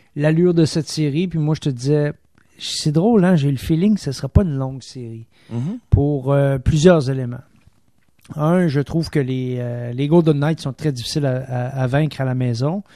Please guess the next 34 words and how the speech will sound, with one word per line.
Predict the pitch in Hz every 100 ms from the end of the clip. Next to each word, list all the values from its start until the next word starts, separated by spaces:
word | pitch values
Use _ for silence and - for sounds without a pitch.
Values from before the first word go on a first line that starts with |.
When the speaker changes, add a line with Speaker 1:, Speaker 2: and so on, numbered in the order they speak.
| - - - _ -
Speaker 1:
combiné | 185 180 165 175 196 202
aux | 165 147 143
difficultés | 127 - 147 - 160 131 190
des | 147 139 135 139 135 123
Capitals | 151 147 139 165 131
de | 131
gagner | 135 139 143
chez | 139 - 170 117 131
eux. | - _ _
Alors | 143 131 113 120
là, | 156
il | 131
y |
a, |
il | 123 127
y |
a | 120
comme | 160 147
un, | 127 131 117
<laughs> |
un | 170
double | 160 185 160
effet, | 147 - 202
c'est | - 180
un |
mauvais | 165 175
cocktail, | 180 160 - 208 240
si | - 180
vous |
me | 139
prêtez | 175
Speaker 2:
Mhm. | 170
Speaker 1:
l'expression. | 240 165 135 196
Speaker 2:
Mhm. | 147